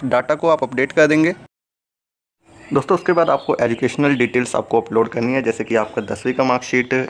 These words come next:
ट्वेल्थ की marksheet या आईटीआई का जो भी आपने कर रखा है वो आप सभी को यहाँ upload करना है। तो यहाँ add education पे आप click करेंगे। दोस्तों इसके बाद ये profile खुल जाएगा, यहाँ देख सकते हैं educational details आपको फिल करनी है। सबसे पहले आपको qualification type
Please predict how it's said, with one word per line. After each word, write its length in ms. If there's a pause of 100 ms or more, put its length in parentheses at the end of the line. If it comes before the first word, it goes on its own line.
(120)
ट्वेल्थ 200
की 80
marksheet 420
या 140
आईटीआई 340
का 140
जो 160
भी 100
आपने 200
कर 120
रखा 200
है 60
वो 80
आप 140
सभी 220
को 120
यहाँ 140
upload 220
करना 240
है। 60
तो 100
यहाँ 200
add 160
education 440
पे 120
आप 140
click 180
करेंगे। 260 (340)
दोस्तों 240
इसके 140
बाद 180
ये 100
profile 480
खुल 220
जाएगा, 220
यहाँ 140
देख 100
सकते 200
हैं 80
educational 400
details 360
आपको 180
फिल 180
करनी 180
है। 80
सबसे 240
पहले 180
आपको 240
qualification 640
type 280